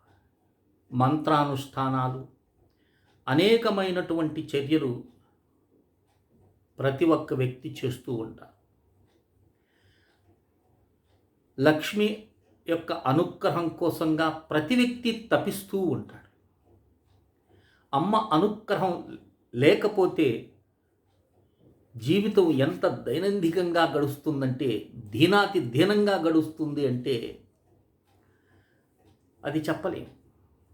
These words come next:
కనుక దారిద్ర్య బాధలు అనుభవించేటటువంటి వారికి,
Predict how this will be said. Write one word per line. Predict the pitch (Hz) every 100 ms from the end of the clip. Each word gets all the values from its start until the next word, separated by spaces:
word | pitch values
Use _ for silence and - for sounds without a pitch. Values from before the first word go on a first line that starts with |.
| _ _ _ _ _ _ _ _ _ _ -
కనుక | 190 214 165 120 - _ _ _ _ _ _ _ _
దారిద్ర్య | 143 117 165 349 160 185
బాధలు | 170 175 190 190
అనుభవించేటటువంటి | 160 180 160 175 185 175 185 180 175 180 180 180
వారికి, | 180 180 180 190 370